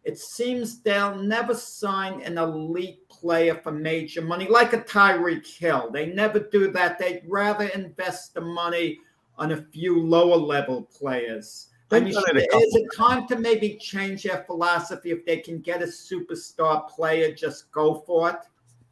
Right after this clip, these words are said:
Speaker 2: You know, fiscal, fiscally, they've always, uh, you know, nobody gets paid except the quarterback and the head coach, <laughs> basically, and they're gonna,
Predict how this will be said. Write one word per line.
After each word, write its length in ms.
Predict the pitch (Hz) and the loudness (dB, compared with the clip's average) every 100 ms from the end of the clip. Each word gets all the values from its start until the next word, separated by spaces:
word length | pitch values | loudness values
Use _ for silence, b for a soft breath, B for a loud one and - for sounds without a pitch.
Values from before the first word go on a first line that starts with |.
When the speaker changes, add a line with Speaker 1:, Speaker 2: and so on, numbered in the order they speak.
| _ _ _ - - _ - - - - | _ _ _ -20 -20 _ -20 -20 -12 0
Speaker 2:
You 160 | 180 | 4
know, 100 | 143 | 4
fiscal, 600 | - 196 - 175 151 139 | 4 2 4 6 6 4
fiscally, 520 | - 190 196 196 156 | 2 0 2 4 4
they've 220 | 135 131 131 | 4 4 6
always, 500 | 143 143 131 - 139 | 6 6 4 0 2
uh, 280 | 120 117 117 | 4 4 2
you 100 | 120 | 2
know, 120 | 117 | 2
nobody 300 | 139 147 131 | 2 2 2
gets 180 | 131 - | -2 0
paid 240 | 123 123 | 0 0
except 240 | 120 123 | -2 -2
the 60 | - | 0
quarterback 460 | 123 117 110 113 120 | 2 4 4 2 2
and 80 | |
the 60 | 104 | 0
head 180 | 113 98 | 0 0
coach, 400 | 104 101 98 - | 2 2 0 -2
<laughs> 20 | |
basically, 680 | - - - 165 - 196 180 180 | -2 -2 -2 -2 -2 -2 0 0
and 100 | 156 | 0
they're 120 | 135 | 2
gonna, 260 | 139 127 | 2 0